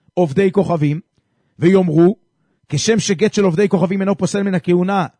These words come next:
כך גם גט של ישראל לא יפסול מן הכהונה, אף שבאמת גט של ישראל פוסל, אף שלא היה מחויב בדבר מן הדין." אומר רש"י, יש לומר שהרי לא החמרנו בכפיית גט כדין על ידי עכו"ם, אלא מחמת גזירה.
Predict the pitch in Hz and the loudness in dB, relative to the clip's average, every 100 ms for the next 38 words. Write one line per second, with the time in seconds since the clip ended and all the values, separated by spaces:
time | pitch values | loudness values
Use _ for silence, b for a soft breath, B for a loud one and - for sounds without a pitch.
0 | - 185 139 175 160 196 185 175 - 185 | -6 -4 -2 -2 0 -2 -2 -4 -4 -2
1 | 180 175 - 175 180 170 - 165 147 135 | 0 0 0 -2 -2 -4 2 2 2 -2
2 | - _ _ _ _ - 180 - 180 170 | -6 _ _ _ _ -4 -4 -2 -2 0
3 | 180 151 185 180 180 151 180 175 - 160 | -2 -2 -4 -2 -2 -2 -2 -2 0 -4
4 | 196 196 151 139 185 - 185 180 180 185 | -2 -2 -2 -4 -6 -4 -2 0 0 0
5 | 180 160 170 175 170 160 160 160 151 127 | -2 -2 -2 -2 -2 -2 -2 -2 -4 -6
6 | 117 - _ _ 92 151 175 - 180 - | -6 -10 _ _ -10 -4 -2 0 -2 0
7 | 180 190 214 185 180 196 196 185 202 185 | -2 -2 -4 -4 -2 -2 -2 -2 -2 -2
8 | - 175 190 - _ 117 185 - - 147 | -2 -2 -4 -4 _ -2 -2 -2 -6 -2
9 | 202 196 170 180 190 - 190 202 196 185 | -2 -2 -2 -4 -4 -6 -2 -2 0 -4
10 | 165 196 131 160 196 254 | -4 -8 -4 -2 0 -2